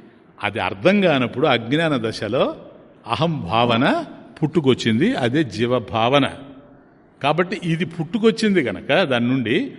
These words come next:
పోయి దాంట్లో కలిసిపోద్ది. త్రాడులో పాము పుట్టింది కనుక అక్కడి నుంచి వచ్చింది కాబట్టి దాంట్లో పోయి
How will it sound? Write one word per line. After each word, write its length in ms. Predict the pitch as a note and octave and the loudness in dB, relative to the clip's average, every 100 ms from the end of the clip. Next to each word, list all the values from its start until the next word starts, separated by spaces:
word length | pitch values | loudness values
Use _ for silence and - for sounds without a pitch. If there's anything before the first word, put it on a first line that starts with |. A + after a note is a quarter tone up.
| - G3+ | -2 0
పోయి 140 | B3 | 4
దాంట్లో 260 | G#3+ F#3+ A3 | 2 2 0
కలిసిపోద్ది. 600 | F#3+ F#3+ - D3+ F#2 - - - - _ _ _ _ _ _ _ _ _ _ _ _ _ _ _ - | 0 -2 -6 -6 -6 -14 -20 -20 -20 _ _ _ _ _ _ _ _ _ _ _ _ _ _ _ -12
త్రాడులో 480 | A2 A2 F3 G3 F#3+ | 0 4 6 6 4
పాము 340 | - C3 F3+ | 4 4 4
పుట్టింది 460 | C#3 C#3+ G#3 G3+ F3+ | 2 0 4 4 4
కనుక 420 | A#2+ - D3 A#3 - - - - _ _ - - - | 2 -2 -6 -6 -10 -20 -20 -20 _ _ -20 -18 -4
అక్కడి 260 | C3 C#3+ D#3+ | 0 4 4
నుంచి 160 | G3+ | 4
వచ్చింది 500 | G3+ C#3 E3 B3 A3 | 4 2 4 4 6
కాబట్టి 320 | F3 C3+ D3+ | 6 4 2
దాంట్లో 280 | G#3+ E3+ D#3 | 2 2 2
పోయి 500 | C#3 D#3+ G#3+ F4 - | 2 4 4 2 -6